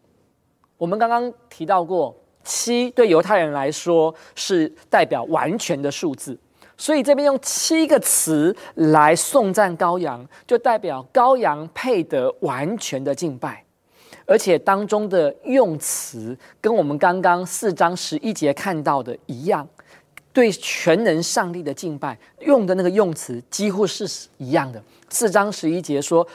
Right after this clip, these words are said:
：“我们的主，我们的神，你是配得荣耀、尊贵、权柄的，因为你创造了万物，并且万物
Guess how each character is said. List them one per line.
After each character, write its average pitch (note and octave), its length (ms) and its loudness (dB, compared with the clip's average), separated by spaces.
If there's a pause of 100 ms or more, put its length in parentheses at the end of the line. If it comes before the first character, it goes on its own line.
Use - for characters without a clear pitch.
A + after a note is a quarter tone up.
：“我 G#3+ 140 4
们 B3 80 -2
的 C#4 100 6
主， G#3 360 2
我 F3+ 80 6
们 F#3+ 100 0
的 G3+ 80 2
神， D3+ 420 -4 (220)
你 E3 80 -6
是 F3 140 0
配 A#3 340 2
得 C#3+ 300 0
荣 E3 340 -2
耀、 G#3 340 -2
尊 A3 320 0
贵、 A3 320 4
权 G3 440 -2
柄 C#3 200 -2
的， - 140 -14 (380)
因 G#3+ 100 2
为 G#3+ 80 6
你 D#3+ 100 2
创 F3 380 -2
造 F3 140 6
了 C#3+ 240 4
万 F#3+ 200 2
物， D#3+ 200 -4 (320)
并 A3 120 -4
且 E3+ 200 -4
万 G3+ 280 4
物 E3+ 200 0